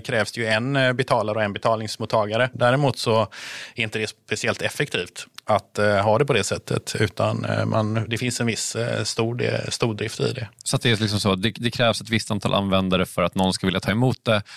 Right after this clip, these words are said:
Speaker 2: och det krävs ett visst antal mottagare för att någon ska vilja bli en användare.
Speaker 1: Ja.
Speaker 2: Man blir lite låst i den... Eh,
Speaker 1: Ja, det brukar kallas typ, eh, höna-äggen-problematik då, vilket kommer först,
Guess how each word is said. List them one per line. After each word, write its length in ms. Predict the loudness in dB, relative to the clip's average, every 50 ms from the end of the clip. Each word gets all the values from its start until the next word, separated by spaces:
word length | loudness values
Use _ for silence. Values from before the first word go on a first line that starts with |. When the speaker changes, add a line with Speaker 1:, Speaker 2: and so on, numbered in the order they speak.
| -20 -10 _
Speaker 2:
och 60 | -4
det 80 | -4 0
krävs 240 | 0 0 -2 -2
ett 80 | -4 -4
visst 240 | -4 -4 -2 -2 -2
antal 220 | -2 0 0 0
mottagare 420 | 0 0 0 0 0 2 2 2 0
för 100 | -2 -2
att 40 |
någon 140 | -2 -2 -2
ska 140 | -2 -2 0
vilja 120 | 0 2
bli 100 | 2 2
en 100 | 2 2
användare. 500 | 2 2 2 0 0 0 0 -2 -2 -4 -8 -12 -20 -6 0 0
Speaker 1:
Ja. 160 | 0 0 -2 -2
Speaker 2:
Man 180 | 0 2 4
blir 120 | 4 4 4
lite 160 | 2 2 2
låst 360 | 2 2 2 2 0 -2 -2
i 40 | -2
den... 360 | 0 0 0 -2 -2 -2 -2
Eh, 60 | -2 -2 -4 -6 -4
Speaker 1:
Ja, 300 | 0 2 4 4 4 2 0 -4 -4
det 140 | -2 0
brukar 200 | 0 0 0 0
kallas 360 | 2 4 4 4 4 2 -2 -4
typ, 320 | -2 -2 -2 0 0 2
eh, 60 | 2 4 4 4 4 4 2 0 -2 -4 -10 -16 -16 -10
höna-äggen-problematik 1700 | -2 0 2 2 2 2 0 0 -2 -2 -2 0 -2 -4 -6 -8 -10 -10 -10 -12 -4 -2 0 2 4 4 2 2 2 0 0 0 0 -2
då, 100 | 0 0
vilket 240 | 0 -2 -2 -2
kommer 200 | 0 0 2 2
först, 460 | 2 2 0 0 0 -2 -4 -4 -6